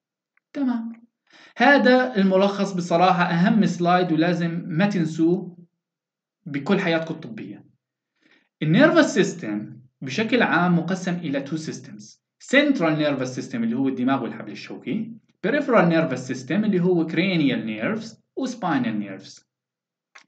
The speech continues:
البريفرال نيرفس سيستم مقسم الى شغلتين، هل بقدر اتحكم فيه؟ فبنسميه سوماتيك،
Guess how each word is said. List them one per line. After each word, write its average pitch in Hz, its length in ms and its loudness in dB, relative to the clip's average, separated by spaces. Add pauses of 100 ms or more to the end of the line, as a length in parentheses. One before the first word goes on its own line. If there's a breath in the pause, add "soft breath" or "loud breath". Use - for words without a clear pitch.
(360 loud breath)
البريفرال 240 540 4
نيرفس 208 400 2
سيستم 113 640 -4
مقسم 185 500 -2
الى 160 360 0
شغلتين، 113 760 -8 (420)
هل 269 300 6
بقدر 190 300 4
اتحكم 180 420 -2
فيه؟ 208 420 -2
فبنسميه 147 440 -2
سوماتيك، 135 600 -4